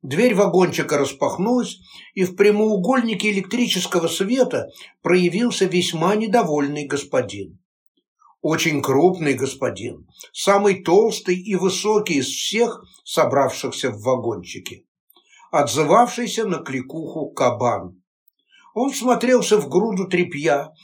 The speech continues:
лежавшую под разбитым окном, и удивлённо присвистнул. «Не себе!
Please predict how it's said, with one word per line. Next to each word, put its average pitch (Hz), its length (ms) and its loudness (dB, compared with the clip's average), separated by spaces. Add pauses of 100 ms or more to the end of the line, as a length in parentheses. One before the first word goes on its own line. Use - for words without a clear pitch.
(140)
лежавшую 165 760 -2
под 160 180 -2
разбитым 156 580 -2
окном, 143 500 -6 (280)
и 147 100 0
удивлённо 151 640 0
присвистнул. 120 800 -6 (800)
«Не 202 460 0 (160)
себе! 208 800 0